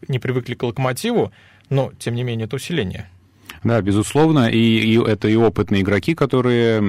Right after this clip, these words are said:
Speaker 2: из, из Европы, в том числе и молодые, которые, которым есть что доказывать и в «Локомотиве», и в прин-, и для себя, чтобы, э, с-, дальнейший, скажем так, шаг в карьере, э, совершить.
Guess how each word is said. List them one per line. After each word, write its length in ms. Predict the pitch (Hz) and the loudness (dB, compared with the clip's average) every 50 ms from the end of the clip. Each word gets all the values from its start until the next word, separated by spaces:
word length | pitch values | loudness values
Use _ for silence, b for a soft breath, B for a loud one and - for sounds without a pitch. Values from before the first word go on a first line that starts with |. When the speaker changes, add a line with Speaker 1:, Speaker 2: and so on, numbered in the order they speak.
| 95 - | -2 -4
Speaker 2:
из, 440 | - - 104 101 98 92 85 92 92 | -2 0 2 2 2 0 -2 -4 -2
из 280 | 95 101 98 95 85 | 0 0 0 2 2
Европы, 600 | 92 98 92 98 120 143 175 156 - 151 151 143 - B B B B | 0 0 2 2 4 2 2 2 2 2 2 0 0 B B B B
в 60 | B | B
том 160 | - 123 120 110 | -2 0 0 0
числе 400 | - 117 - - 113 107 98 95 | 0 -4 -2 0 0 2 2 4
и 40 | 98 | 2
молодые, 480 | 104 107 107 104 107 104 110 104 95 | 4 4 4 2 2 2 2 2 2
которые, 920 | 85 - 98 95 - 101 95 95 95 92 92 90 90 90 85 82 - 87 | 0 -2 -4 -2 0 -2 0 0 0 0 0 0 0 -2 -2 -2 -2 -4
которым 340 | 87 87 92 87 101 92 95 | -4 -4 -2 -2 0 0 2
есть 220 | 95 95 98 92 - | 2 2 0 0 -2
что 340 | - - 95 92 92 90 | -4 -4 -2 -2 -2 0
доказывать 640 | 87 90 92 87 127 151 156 147 147 139 123 - - B B B B B B | 0 -2 -2 0 0 0 2 2 2 2 0 0 -4 B B B B B B
и 100 | 104 104 | 0 2
в 40 | 101 | 4
«Локомотиве», 920 | 104 98 - 107 107 110 104 - 117 110 98 95 92 92 90 90 98 98 | 2 2 2 2 2 2 2 0 0 2 2 2 2 2 0 0 0 0
и 40 | 92 | 0
в 80 | 87 - | -2 -2
прин-, 180 | - 95 92 | -4 -2 -2
и 200 | 98 - 104 95 | 0 0 0 0
для 180 | 87 85 92 95 | 2 2 0 0
себя, 320 | 90 - 110 107 131 156 | 0 -2 0 0 2 0
чтобы, 300 | 151 - - 120 107 107 | 0 -2 -2 -2 0 2
э, 400 | 107 101 98 90 87 90 92 90 | 2 2 0 0 -2 -2 -2 -2
с-, 80 | 85 85 | -2 -2
дальнейший, 500 | 104 104 107 107 107 104 98 - - 92 | -2 0 2 2 2 2 0 0 -2 -6
скажем 280 | - - 95 87 92 87 | -4 -4 -4 -2 -2 -2
так, 160 | 92 90 85 | -2 -2 -4
шаг 260 | - - 95 85 - | -4 -4 -6 -8 -8
в 60 | - | -10
карьере, 540 | - - 95 95 92 90 87 87 85 82 82 | -6 -4 -2 0 0 0 0 0 -2 -2 -2
э, 220 | - 85 82 82 82 | -2 -4 -4 -4 -4
совершить. 460 | - - 92 92 87 - - 87 85 | -4 -2 -2 -2 0 0 -2 -4 -6